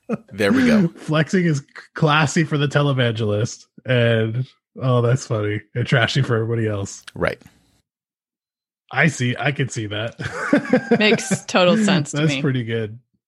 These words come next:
Speaker 2: I think for the, for the winner, I think I'll go with, uh, worship music. There's just something about it. I think the cadence of it, you know, like,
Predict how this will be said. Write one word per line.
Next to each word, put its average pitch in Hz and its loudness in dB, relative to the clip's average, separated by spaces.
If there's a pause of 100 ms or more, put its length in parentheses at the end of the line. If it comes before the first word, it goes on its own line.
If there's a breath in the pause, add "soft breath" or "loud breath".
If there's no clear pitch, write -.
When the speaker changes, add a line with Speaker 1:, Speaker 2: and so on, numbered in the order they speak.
(640 soft breath)
Speaker 2:
I 160 2
think 214 0
for 196 2
the, 156 2
for 156 0
the 139 2
winner, 160 2
I 139 2
think 156 -2
I'll 143 2
go 123 0
with, 117 -2
uh, 113 0
worship 120 -2
music. 127 -4
There's 151 0
just 233 2
something 143 2
about 101 0
it. 113 -2
I 131 0
think 165 -2
the 139 0
cadence 135 0
of 147 2
it, 160 0
you 165 2
know, 160 2 (140)
like, 127 0